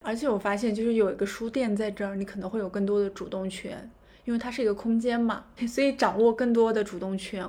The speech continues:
或者是不想只做乙方，也是你一边开书店一边做，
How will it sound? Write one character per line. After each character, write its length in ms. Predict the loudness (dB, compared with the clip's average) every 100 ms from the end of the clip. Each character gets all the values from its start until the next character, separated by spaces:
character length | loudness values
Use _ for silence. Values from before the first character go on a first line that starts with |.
| -4
或 140 | -4
者 100 | -4
是 140 | -8
不 160 | -4 0
想 220 | 0 0
只 160 | -2 -4
做 260 | 2 4
乙 260 | 4 0 -10
方， 240 | -8 -4
也 140 | -4 -6
是 180 | -6 -2
你 140 | -2
一 160 | -2 -4
边 180 | -4
开 140 | -4 -8
书 160 | -4
店 180 | -4 -2
一 60 | -4
边 240 | -2 -4
做， 180 | -4 -8